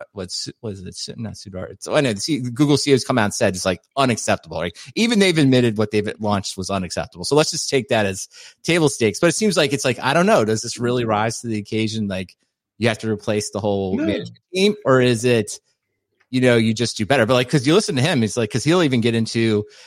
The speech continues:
Speaker 1: um, you know, I think his biggest rant I heard this week was, it was, it was interesting to listen to it, and I recommend everyone go check it out, was something along the lines of, like, "Well, this is the culture of Google, and, you know, um,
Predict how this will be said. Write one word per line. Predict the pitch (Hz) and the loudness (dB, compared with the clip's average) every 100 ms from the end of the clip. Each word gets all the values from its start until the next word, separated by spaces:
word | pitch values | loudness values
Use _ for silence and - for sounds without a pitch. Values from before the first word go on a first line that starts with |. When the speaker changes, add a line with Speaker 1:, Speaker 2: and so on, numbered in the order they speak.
| - - | -20 -4
Speaker 1:
um, | 107 98 101 | 0 0 -2
you | 135 | 0
know, | 131 | 2
I | 131 | 2
think | 180 175 - | 2 -2 -2
his | 135 117 | -2 0
biggest | - 143 143 - | 2 2 2 -2
rant | 113 117 113 | -4 -2 -2
I | 107 | -4
heard | 104 107 | -4 -4
this | 98 - | -6 -6
week | 101 98 - | -6 -6 -6
was, | 98 95 | -6 -6
it | - | -4
was, | 285 359 - | -4 -4 -6
it | 349 | -6
was | 294 | -6
interesting | 277 - 127 120 | -8 -6 -4 -2
to | |
listen | 127 - 104 | -4 -4 -6
to | 95 | -4
it, | 87 82 | -4 -4
and | 110 | -2
I | 107 | -2
recommend | 110 110 110 95 | 0 0 0 0
everyone | 113 101 | 0 -2
go | |
check | 87 95 | -4 -6
it | |
out, | 87 | -6
was | 92 | -4
something | 110 104 104 | -4 -4 -2
along | 101 98 | -2 -2
the | |
lines | 95 92 95 | -4 -6 -8
of, | 87 | -8
like, | 82 82 - | -6 -6 0
"Well, | 107 104 - - - | 2 2 0 -12 -6
this | 131 127 | -2 -2
is | 131 | 0
the | 113 | 0
culture | 135 123 113 | 2 2 2
of | 104 | 2
Google, | 151 170 151 151 147 143 139 131 - | 4 4 6 6 8 8 6 4 -2
and, | 101 101 98 | -2 0 -2
you | 95 | -2
know, | 95 90 90 _ - _ _ | -2 -2 -4 _ -20 _ _
um, | 110 104 101 92 87 | -2 0 2 0 -4